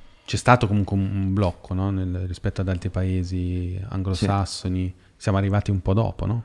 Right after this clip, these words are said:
Speaker 2: Siamo arrivati tanto dopo,
Speaker 1: Eh.
Speaker 2: tipo venti o trenta anni dopo, più o meno come, come, come moda. Io,
Speaker 1: Tanto,
Speaker 2: appunto,
Speaker 1: caspita.
Speaker 2: è
Speaker 1: Eh.
Speaker 2: tantissimo,
Speaker 1: Mm.
Speaker 2: è tantissimo. E io spero,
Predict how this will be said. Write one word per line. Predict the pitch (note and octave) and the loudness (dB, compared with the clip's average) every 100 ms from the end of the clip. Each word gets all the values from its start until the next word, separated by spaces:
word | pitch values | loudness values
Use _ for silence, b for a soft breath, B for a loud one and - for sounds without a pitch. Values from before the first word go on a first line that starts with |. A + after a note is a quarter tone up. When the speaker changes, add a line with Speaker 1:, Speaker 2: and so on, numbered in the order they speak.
| - | -8
Speaker 2:
Siamo | - G#2 | 2 6
arrivati | G#2+ A2+ G2 | 6 4 2
tanto | C3 C#3+ G#2 | 4 6 6
dopo, | F#2 E2+ - | 6 6 2
Speaker 1:
Eh. | F2+ | 2
Speaker 2:
tipo | G#2 B2 - | 6 6 6
venti | F#2 G2 B2 D3 C#3 | 0 8 10 10 8
o | B2+ | 6
trenta | F#2 G2 F#2+ | 6 6 6
anni | F#2+ F#2+ | 6 6
dopo, | F2 - - | 4 2 2
più | - F#2+ | 6 8
o | |
meno | F#2+ F2+ | 8 6
come, | - F#2+ F#2 F#2 | 6 8 8 6
come, | - F#2+ F#2 F#2 - | 6 8 8 6 4
come | - F#2 | 6 8
moda. | F#2 F2 D#2 D#2+ - b b b b b - | 8 6 4 0 -4 b b b b b 6
Io, | A#2+ C3+ G#2 | 10 12 10
Speaker 1:
Tanto, | E2+ | 8
Speaker 2:
appunto, | F2 G#2+ G2 - | 4 4 2 0
Speaker 1:
caspita. | - - - G#2 | 2 4 4 4
Speaker 2:
è | |
Speaker 1:
Eh. | F2+ | 4
Speaker 2:
tantissimo, | A2 G#2+ - A2+ A#2+ - D3 E3+ | 6 6 8 4 4 4 4 4
Speaker 1:
Mm. | - - | 0 0
Speaker 2:
è | F#2+ | 2
tantissimo. | G2 F#2+ A2+ B2 D3+ E3+ - b b b b - | 4 4 4 0 0 0 -2 b b b b 0
E | G#2+ G#2 G#2 G2 G2 G2 F#2 F2+ - - | 4 6 6 6 6 4 2 0 -4 0
io | E3 E3 | 2 2
spero, | - - G#2 F#2 D#2+ | 0 6 6 8 4